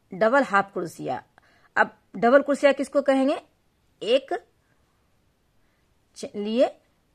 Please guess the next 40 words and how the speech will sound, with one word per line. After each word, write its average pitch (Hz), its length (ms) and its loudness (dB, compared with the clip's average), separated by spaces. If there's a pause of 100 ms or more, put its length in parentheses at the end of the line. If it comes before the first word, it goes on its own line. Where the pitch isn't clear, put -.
(920)
निकाले, 208 420 0 (880)
दो, 208 460 0 (1200)
अब 247 180 -2
फिर 247 180 0
दो, 160 260 -8 (760)
सॉरी 185 180 -4
लास्ट 185 300 -4
में 226 120 -8
चैन 196 280 -6
देना 226 180 -4
होता 196 380 -6
है, 302 180 -6
नहीं 208 120 -4
तो 175 120 -8
ये 185 300 -4
नहीं 196 280 -8
बनेगा। 185 400 -6
जब 190 240 -6
भी 226 80 -8
इस 220 140 -10
तरह 196 140 -2
से 208 80 -10
चौकोर 196 380 -4
बनाते 202 400 -6
हैं 240 120 -6
ना 349 80 -6
कोई 220 260 -2
भी, 214 200 -6 (340)
तो 208 60 -6
यहाँ 202 160 -2
पर 254 140 -4
लास्ट 175 300 -2
में 240 120 -6
चैन 190 340 -6
देना 190 220 -4
होता 190 340 -6
है, 262 140 -8 (300)
तब 185 120 -6
भी 202 180 -10
ये 220 120 -4